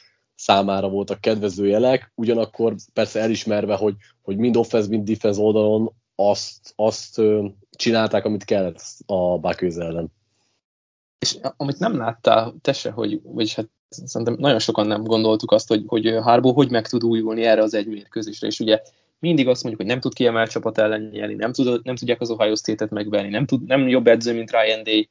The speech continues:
Speaker 2: és gyakorlatilag ezen az egy meccsen mindent fölülírtak, de tényleg negyvenkét pontot szereztek, és mindössze huszonhetet engedtek annak a támadósornak, ahol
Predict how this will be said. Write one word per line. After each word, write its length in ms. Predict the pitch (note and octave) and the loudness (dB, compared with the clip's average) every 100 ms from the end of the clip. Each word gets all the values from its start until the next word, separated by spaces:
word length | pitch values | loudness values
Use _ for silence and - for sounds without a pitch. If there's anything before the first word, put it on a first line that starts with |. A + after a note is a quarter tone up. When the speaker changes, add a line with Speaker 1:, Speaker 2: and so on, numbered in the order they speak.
| - - _ _ - | -8 -20 _ _ -6
Speaker 2:
és 120 | A2+ | 0
gyakorlatilag 500 | C3+ C3+ C3 B2 A2+ | 2 4 2 2 2
ezen 220 | D#3 C#3 | 2 2
az 120 | A2 | 2
egy 140 | A2+ G#2+ | 2 0
meccsen 340 | G#2 - B2+ | -4 -4 -2
mindent 460 | B2 B2+ A#2 G#2 - | 0 0 -2 -6 -4
fölülírtak, 540 | - G#2+ G#2+ - - | -2 0 0 0 0
de 80 | A2+ | 0
tényleg 280 | A#2 G2+ - - | 0 -2 -4 -6
negyvenkét 540 | A#2 A#2+ B2 G#2+ A2 | -4 0 0 0 -4
pontot 300 | A2+ G#2 G#2+ | -4 -4 0
szereztek, 360 | - G#2 - A#2 | 2 0 -2 -4
és 80 | |
mindössze 280 | C3+ A#2+ A#2 | -2 -2 0
huszonhetet 580 | A#2+ D#3 A2 G#2+ A2 A2 | 4 4 2 2 2 2
engedtek 420 | G#2+ A2 G#2+ A2+ | 0 0 -2 -4
annak 240 | B2 G#2+ G#2 | -2 -2 -2
a 60 | |
támadósornak, 800 | A2 G#2 A2+ A2+ A#2 - A#2 B2 - | -2 -2 0 -2 0 2 2 0 -4
ahol 420 | - A2+ G#2+ | -2 4 4